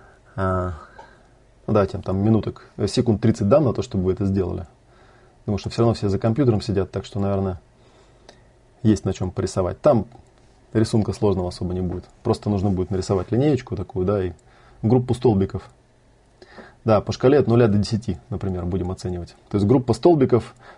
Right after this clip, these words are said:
по шкале от нуля до десяти. Ну и столбиков этих вот будет, э,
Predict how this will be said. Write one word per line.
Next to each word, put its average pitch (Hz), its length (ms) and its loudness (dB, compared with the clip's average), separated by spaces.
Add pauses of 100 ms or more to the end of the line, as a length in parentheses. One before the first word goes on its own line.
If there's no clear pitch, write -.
по 104 120 -4
шкале 127 280 4
от 120 100 0
нуля 113 200 4
до 101 80 2
десяти. 147 440 2 (320)
Ну 143 100 4
и 131 40 6
столбиков 131 460 4
этих 127 260 4
вот 107 140 4
будет, 104 480 2
э, 101 380 0